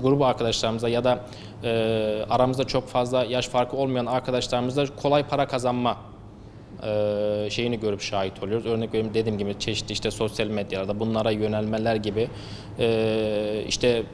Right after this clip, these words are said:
yani daha doğrusu teknoloji. Teknolojiden biraz uzaklaşıp, e, işte bu şekilde işin, mesleğin, e, ya da eğitim, e, olmuyorsa ya da eğitimle birlikte hani biz şunu deriz, hem alaylı, e, hem mektepli.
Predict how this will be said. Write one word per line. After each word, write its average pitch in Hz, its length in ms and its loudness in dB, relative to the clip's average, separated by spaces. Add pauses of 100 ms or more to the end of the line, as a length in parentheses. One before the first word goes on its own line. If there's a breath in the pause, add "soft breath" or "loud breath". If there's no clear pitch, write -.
(380)
yani 123 280 4
daha 135 240 4
doğrusu 123 380 2
teknoloji. 139 560 4 (560 loud breath)
Teknolojiden 147 640 2
biraz 147 240 0
uzaklaşıp, 139 640 0 (140)
e, 123 640 0
işte 131 260 -2
bu 143 100 0
şekilde 131 540 0
işin, 131 280 -2
mesleğin, 123 580 0 (200)
e, 117 100 -6
ya 117 140 0
da 117 40 -2
eğitim, 123 460 -2
e, 113 40 -8 (1080)
olmuyorsa 127 440 2
ya 123 40 4
da 131 60 4
eğitimle 127 760 2
birlikte 123 480 0 (260 loud breath)
hani 127 160 0
biz 131 100 0
şunu 143 260 0
deriz, 110 280 0
hem 131 200 -2
alaylı, 139 520 0 (180)
e, 123 300 -4
hem 135 200 -2
mektepli. 120 540 0